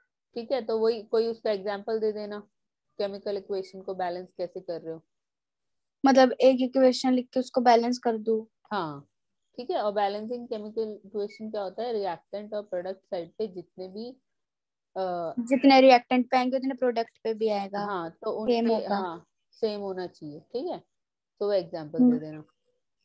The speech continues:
Speaker 1: दोनों side पे इक्वल हो, होगा।
Speaker 2: ओके मैम।
Speaker 1: तो next question है कि why is it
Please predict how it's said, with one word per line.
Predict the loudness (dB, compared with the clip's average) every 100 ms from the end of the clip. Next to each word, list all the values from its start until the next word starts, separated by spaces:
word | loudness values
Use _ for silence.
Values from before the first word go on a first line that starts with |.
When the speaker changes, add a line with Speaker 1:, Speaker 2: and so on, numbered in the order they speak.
| _ _ _ _
Speaker 1:
दोनों | -4 -4 -6
side | -6 -6 -6 -4
पे | -6 -6 -16
इक्वल | -18 -6 -4 -2 -6 -12 _ _ -18
हो, | -18 -14
होगा। | -12 -10 -14 -20 _ _ _ _ _ _ _ 4
Speaker 2:
ओके | 4 2 2
मैम। | 2 0 -6 _ _ _ _ _ _ _ _
Speaker 1:
तो | 2 4 2 -2 _ _ _ _ -10
next | -6 -6 -8
question | _ 2 2 -4 -6
है | -4 -6
कि | -6 -4 -4 -6 -2
why | 2 4 4
is | 2
it | -4